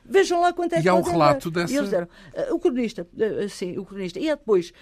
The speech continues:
Speaker 1: e há depois, eh, os registros das cortes. Porque as cortes não são apenas, eh, eh, o pedido, mas são também o momento de ouvir os povos. Eu já lhe falei nestas cortes, quando lhe disse que,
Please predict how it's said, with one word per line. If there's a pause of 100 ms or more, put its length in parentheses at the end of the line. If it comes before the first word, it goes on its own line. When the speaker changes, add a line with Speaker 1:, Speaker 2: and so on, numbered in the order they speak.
(120)
Speaker 1:
e
há
depois,
eh,
os
registros
das
cortes. (140)
Porque
as
cortes
não
são
apenas, (360)
eh,
eh, (260)
o
pedido, (220)
mas
são
também
o
momento
de
ouvir
os
povos. (560)
Eu
já
lhe
falei
nestas
cortes,
quando
lhe
disse
que,